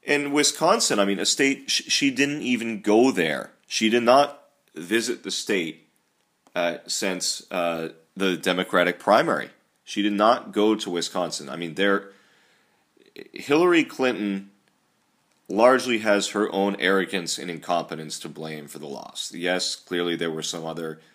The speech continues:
factors. Uh, a, a very, one,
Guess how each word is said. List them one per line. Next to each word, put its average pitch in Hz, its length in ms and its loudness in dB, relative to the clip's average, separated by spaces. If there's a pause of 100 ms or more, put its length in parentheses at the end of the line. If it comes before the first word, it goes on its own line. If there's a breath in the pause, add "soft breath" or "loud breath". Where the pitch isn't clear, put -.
(100)
factors. - 760 -4 (640 soft breath)
Uh, 85 460 4 (540)
a, - 80 -10 (120)
a 92 120 -2
very, 131 520 2 (300)
one, 117 260 2